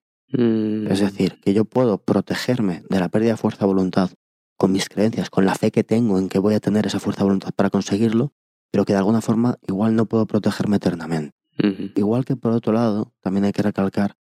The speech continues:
Speaker 2: que el hecho que digamos de que la fuerza de voluntad se gasta no significa que al cabo del día acabamos convirtiéndonos en un, <laughs> en una hoja al, a-, al albur del viento. No, tampoco se gasta del todo y siempre tenemos una cantidad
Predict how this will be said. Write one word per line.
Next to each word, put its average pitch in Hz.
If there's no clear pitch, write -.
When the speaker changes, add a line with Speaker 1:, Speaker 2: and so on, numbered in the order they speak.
Speaker 2:
que 110
el 107
hecho 113
que 117
digamos 113
de 101
que -
la 87
fuerza -
de 107
voluntad 101
se -
gasta 104
no 104
significa 107
que -
al -
cabo -
del 196
día 101
acabamos -
convirtiéndonos 95
en 92
un, 87
<laughs> -
en 104
una 113
hoja 104
al, 95
a-, 104
al 107
albur 104
del 107
viento. 107
No, 101
tampoco 104
se 107
gasta 101
del 92
todo 104
y -
siempre 101
tenemos 101
una 95
cantidad 95